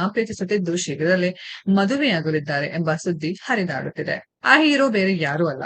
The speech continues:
ಇತ್ತೀಚೆಗಷ್ಟೇ ಮಲೈಕಾ ಅರೋರಾ ಜೊತೆ ಬ್ರೇಕಪ್ ಮಾಡಿಕೊಂಡಿದ್ದ ಅರ್ಜುನ್ ಕಪೂರ್. ಅರ್ಜುನ್ ಕಪೂರ್ ಪ್ರಸಿದ್ಧ ನಿರ್ಮಾಪಕ ಬೋನಿ ಕಪೂರ್ ಅವರ ಮಗ. ಈ ನಾಯಕ ಇತ್ತೀಚಿನವರೆಗೂ ಮಲೈಕಾ ಅರೋರಾ ಜೊತೆ ಸಂಬಂಧದಲ್ಲಿದ್ದರು.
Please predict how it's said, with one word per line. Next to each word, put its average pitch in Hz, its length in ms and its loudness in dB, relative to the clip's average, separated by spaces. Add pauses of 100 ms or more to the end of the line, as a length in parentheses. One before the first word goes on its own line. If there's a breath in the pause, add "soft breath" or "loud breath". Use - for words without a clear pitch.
ಇತ್ತೀಚೆಗಷ್ಟೇ 214 680 0
ಮಲೈಕಾ 214 520 2
ಅರೋರಾ 160 540 0
ಜೊತೆ 190 340 -2 (260 loud breath)
ಬ್ರೇಕಪ್ 185 480 0
ಮಾಡಿಕೊಂಡಿದ್ದ 160 580 0
ಅರ್ಜುನ್ 180 540 0
ಕಪೂರ್. 151 420 -6
ಅರ್ಜುನ್ 165 320 0
ಕಪೂರ್ 202 360 -2
ಪ್ರಸಿದ್ಧ 190 380 -4
ನಿರ್ಮಾಪಕ 160 640 -2
ಬೋನಿ 185 520 2
ಕಪೂರ್ 165 360 0
ಅವರ 151 260 0
ಮಗ. 208 240 2 (420 loud breath)
ಈ 220 60 4
ನಾಯಕ 208 380 6 (200)
ಇತ್ತೀಚಿನವರೆಗೂ 185 920 2
ಮಲೈಕಾ 185 420 2
ಅರೋರಾ 160 440 2
ಜೊತೆ 190 340 2
ಸಂಬಂಧದಲ್ಲಿದ್ದರು. 160 1040 0